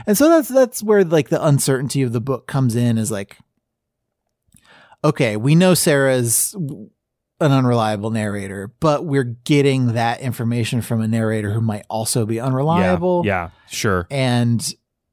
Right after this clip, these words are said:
Speaker 2: Is there anything
Speaker 1: and, and,
Speaker 2: in the
Speaker 1: and Karen is using the scaffolding that Sarah has
Speaker 2: Mm.
Speaker 1: built to continue describing many of these characters. And so, so you are still not sure if you're, even though the names are the same,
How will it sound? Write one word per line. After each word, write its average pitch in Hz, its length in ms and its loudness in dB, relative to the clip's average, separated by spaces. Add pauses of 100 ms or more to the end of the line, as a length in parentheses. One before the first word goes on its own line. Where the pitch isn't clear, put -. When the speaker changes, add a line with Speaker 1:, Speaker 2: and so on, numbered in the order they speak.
(400)
Speaker 2:
Is 127 120 0
there 143 240 2
anything 170 420 2
Speaker 1:
and, 180 140 4
and, 196 100 4
Speaker 2:
in 196 60 2
the 214 80 2
Speaker 1:
and 170 120 2
Karen 190 320 0
is 165 200 -4
using 151 600 2
the 135 100 2
scaffolding 139 640 0
that 123 200 -6
Sarah 131 400 -2
has 113 300 -2
Speaker 2:
Mm. 104 120 -4
Speaker 1:
built 135 360 -2 (380)
to 123 240 -2
continue 135 520 0
describing 131 840 -2 (640)
many 139 320 2
of 123 100 -2
these 127 220 0
characters. 151 680 0
And 127 180 0
so, 139 220 -4
so 131 300 0
you 123 240 0
are 123 340 2
still 180 460 2
not 139 260 -2
sure 135 380 0
if 123 180 -8
you're, 120 400 0
even 170 240 0
though 151 80 4
the 135 100 0
names 135 300 0
are 123 80 2
the 110 100 -4
same, 110 580 -4